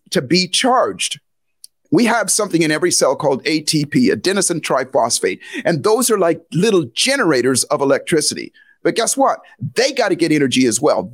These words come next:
They've gotta be charged up as well. Now, most people think, "Well, that's what food is for." Yep, that's one way. And, and of course, we have to have food. That our, our body is going to do that. And we have to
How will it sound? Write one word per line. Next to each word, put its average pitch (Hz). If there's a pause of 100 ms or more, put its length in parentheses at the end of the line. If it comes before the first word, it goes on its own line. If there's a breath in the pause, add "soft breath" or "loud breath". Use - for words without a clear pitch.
They've 226
gotta 170
be 139
charged 131
up 110
as 107
well. 143 (380 loud breath)
Now, 131
most 214
people 185
think, 175
"Well, 160
that's 180
what 202
food 247
is 113
for." -
Yep, 254
that's 226
one 254
way. 127
And, 147
and 143
of 127
course, 175
we 170
have 180
to 170
have 156
food. 185
That 113
our, 127
our 139
body 151
is 131
going 135
to 120
do 190
that. 113 (100)
And 165 (260 loud breath)
we 208
have 220
to -